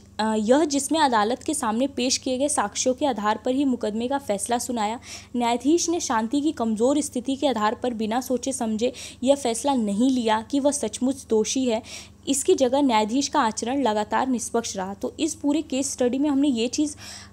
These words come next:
नोटिस की कि, अ, जो शांति थी उसकी कमज़ोर स्थिति को देख के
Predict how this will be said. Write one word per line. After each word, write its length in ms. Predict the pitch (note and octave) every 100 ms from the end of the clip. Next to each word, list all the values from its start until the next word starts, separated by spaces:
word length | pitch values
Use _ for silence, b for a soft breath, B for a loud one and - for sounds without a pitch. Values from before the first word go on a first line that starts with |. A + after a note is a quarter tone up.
| -
नोटिस 440 | A3+ A3+ C4 D#4+ -
की 220 | B3+ C#4 -
कि, 180 | D4
अ, 300 | D#4 A#3 A3+
जो 160 | A3 B3+
शांति 440 | C#4+ G#3+ G#3 C#4 C#4
थी 100 | C#4+
उसकी 360 | D#4+ - - E4+
कमज़ोर 580 | - A#3+ A3+ G#3+ C#4+ F#4+
स्थिति 340 | - D4+ D#4+
को 120 | D#4
देख 260 | C#4+ B3 B3+
के 160 | E4